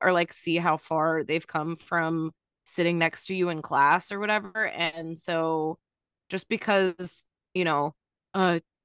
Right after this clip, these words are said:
strong, lasting friendship doesn't develop with every single person you meet, it doesn't mean that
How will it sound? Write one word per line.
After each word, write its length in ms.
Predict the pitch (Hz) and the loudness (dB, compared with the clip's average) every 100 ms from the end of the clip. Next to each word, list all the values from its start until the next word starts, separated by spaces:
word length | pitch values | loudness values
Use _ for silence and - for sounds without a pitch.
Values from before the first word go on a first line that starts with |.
| - | -14
strong, 560 | - 202 190 185 180 | -2 4 6 6 2
lasting 480 | 156 175 170 185 170 | 2 0 0 -6 -6
friendship 440 | - 165 160 175 - | -4 -4 -2 -4 -2
doesn't 300 | 160 160 143 | -4 -4 -6
develop 400 | 151 147 165 - | -2 0 0 0
with 220 | 160 147 - | -4 -4 -6
every 240 | 151 160 | -6 -4
single 260 | - 156 143 | -2 -2 -2
person 320 | - 156 160 | -2 -2 -2
you 100 | 156 | 0
meet, 220 | 156 170 | 0 0
it 100 | 175 | 0
doesn't 280 | 196 175 165 | -2 0 0
mean 260 | 165 165 165 | 0 0 0
that 340 | 156 147 139 | 2 0 -2